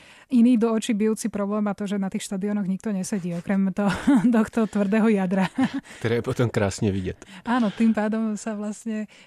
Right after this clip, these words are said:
Speaker 1: tieto veci paradoxne upozadia, aj keď sú tam teda jediné, ktoré sú na tom štadióne. Čiže to, to je, povedzme, taká viac do očí bijúca téma a že prečo teda nechodia ľudia na futbal na Slovensku.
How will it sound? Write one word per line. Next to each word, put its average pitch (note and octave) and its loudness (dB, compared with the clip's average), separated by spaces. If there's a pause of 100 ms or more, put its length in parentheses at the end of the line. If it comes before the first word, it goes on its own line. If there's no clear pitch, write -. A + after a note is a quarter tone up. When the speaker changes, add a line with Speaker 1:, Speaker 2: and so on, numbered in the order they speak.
Speaker 1:
tieto G#3+ -4
veci G#3+ -2 (400)
paradoxne A#3 2
upozadia, G3 0
aj - -4
keď G#3+ -6
sú A3 -6
tam G#3 -6
teda G3+ -6
jediné, G3+ 0
ktoré G3+ -4
sú G#3 -6
na G3 -2
tom G3 -4
štadióne. F#3+ -2 (320)
Čiže G#3 0
to, A#3 0 (200)
to A3+ -2
je, A3+ 0
povedzme, G#3 0
taká G3+ 0
viac A3 0
do F#3 -4
očí G3 -2
bijúca G3 -2
téma F#3+ 0
a F#3+ -4
že F3+ -6
prečo F#3+ -8
teda F#3+ -4
nechodia F#3+ -2
ľudia F#3 -2 (320)
na F3+ -2
futbal G#3 -2
na G#3+ 2
Slovensku. A#3 -2